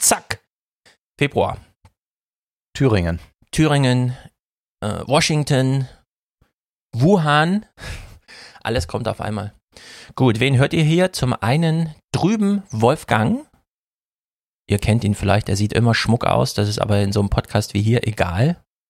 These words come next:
Speaker 2: Aber ich bemühe mich trotzdem, <laughs> meinem Gegenüber.
Speaker 1: Es ist allein für mich, glaub ich, gemacht.
Speaker 2: Ich hab, äh, trage heute einen Zweireiher. Also mein Name ist Wolfgang M. Schmidt von <laughs> Die Filmanalyse und dem, äh, Wirtschaftspodcast
Speaker 1: Mhm.
Speaker 2: Wohlstand für alle.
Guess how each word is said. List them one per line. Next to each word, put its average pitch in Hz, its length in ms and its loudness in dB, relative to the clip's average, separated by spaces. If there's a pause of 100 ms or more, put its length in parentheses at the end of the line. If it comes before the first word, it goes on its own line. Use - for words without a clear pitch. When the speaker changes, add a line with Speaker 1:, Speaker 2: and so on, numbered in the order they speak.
Speaker 2:
Aber 104 200 2
ich - 120 -8 (120)
bemühe 107 320 0
mich 95 180 0
trotzdem, - 600 2
<laughs> - 100 -18
meinem 101 260 2
Gegenüber. 110 720 2 (320)
Speaker 1:
Es 131 160 -2
ist - 260 -4
allein 107 280 0
für 120 100 0
mich, 135 300 0
glaub 76 220 -6
ich, 98 100 -10
gemacht. 85 280 -10
Speaker 2:
Ich 104 140 0
hab, 104 100 0
äh, 101 200 -2
trage 101 320 2
heute 104 200 2
einen 90 200 0
Zweireiher. 113 640 0
Also 101 160 -2
mein 101 160 2
Name 101 220 2
ist - 100 -4
Wolfgang 101 300 0
M. 92 100 0
Schmidt - 220 0
von 107 360 0
<laughs> 101 80 -14
Die 113 140 0
Filmanalyse 107 760 0
und 98 200 -2
dem, 92 260 0
äh, 90 320 -4
Wirtschaftspodcast 101 960 0
Speaker 1:
Mhm. 90 60 -8
Speaker 2:
Wohlstand 98 340 -2
für - 160 -4
alle. 117 240 0